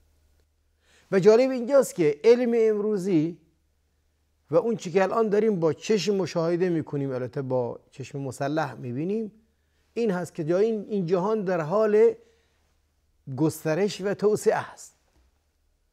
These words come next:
یعنی اینکه حرکت به طور گسترده وجود داره. این کهکشان‌ها دارن از هم جدا می‌شن.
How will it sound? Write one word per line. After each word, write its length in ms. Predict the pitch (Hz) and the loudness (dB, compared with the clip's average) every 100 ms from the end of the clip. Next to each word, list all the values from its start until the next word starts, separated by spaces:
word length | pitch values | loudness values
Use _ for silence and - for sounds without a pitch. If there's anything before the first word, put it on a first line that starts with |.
| _ _ _ _ _ _ | _ _ _ _ _ _
یعنی 160 | 135 143 | -6 -6
اینکه 600 | 156 139 139 127 123 110 | -6 -6 -4 -2 -4 -8
حرکت 840 | - 135 - 180 208 - - - - _ _ _ _ _ | -8 -8 -6 0 0 0 -8 -10 -14 _ _ _ _ _
به 100 | 131 | -6
طور 600 | - 147 143 139 127 123 - 151 120 | -2 0 0 0 0 -4 -10 -16 -6
گسترده 1000 | 135 131 - 143 135 127 151 214 214 220 _ _ _ _ _ _ - | -4 -6 -8 -8 -6 -6 -4 -2 -4 -8 _ _ _ _ _ _ -8
وجود 340 | 175 185 135 | -6 -4 -8
داره. 240 | - - _ _ _ _ _ _ _ - | -10 -20 _ _ _ _ _ _ _ -12
این 100 | 156 | -8
کهکشان‌ها 580 | 147 113 123 - 127 | -8 -8 -14 -14 -10
دارن 160 | 143 135 | -8 -8
از 80 | 120 | -10
هم 140 | 120 | -12
جدا 320 | 113 113 98 87 | -12 -12 -14 -18
می‌شن. 280 | _ - _ | _ -20 _